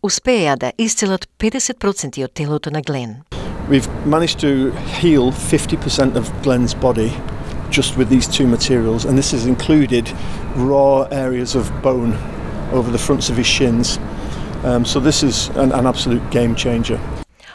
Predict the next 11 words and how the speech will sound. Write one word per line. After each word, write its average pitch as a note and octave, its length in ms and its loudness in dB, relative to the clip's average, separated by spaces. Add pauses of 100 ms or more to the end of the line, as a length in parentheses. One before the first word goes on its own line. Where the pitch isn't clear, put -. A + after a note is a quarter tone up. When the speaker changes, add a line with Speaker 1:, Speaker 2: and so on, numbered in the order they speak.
(140)
Speaker 1:
Останатите G#3 600 0
изгореници F#3+ 580 0
беа E3+ 220 0
покриени F#3 580 -2
со D#3 300 -2
мешавина F3 580 0
од C#3 120 -6
стандардни E3 640 0
техники G#3 580 -4
на F3+ 220 -4
графтирање. C#3+ 760 -6